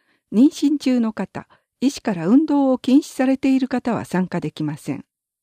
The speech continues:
祝日は夜間のプログラム、午後六時から九時をお休みします。費用、四百円かけるプログラム開催回数、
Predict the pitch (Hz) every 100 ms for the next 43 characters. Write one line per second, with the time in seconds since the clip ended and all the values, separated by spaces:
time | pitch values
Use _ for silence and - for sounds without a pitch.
0 | _ _ _ _ _ _ - - 262 233
1 | 233 214 208 - _ - 269 - 330 269
2 | 147 170 180 180 160 120 - _ _ _
3 | - 262 220 170 - 320 - 226 139 -
4 | 247 254 156 131 170 - 180 165 - 139
5 | 139 - _ _ _ _ _ _ _ _
6 | _ - 240 202 127 - _ _ _ -
7 | 233 330 311 - 302 180 - 175 220 196
8 | - - 220 294 311 302 156 - 220 226
9 | 226 208 - 185 131 - - -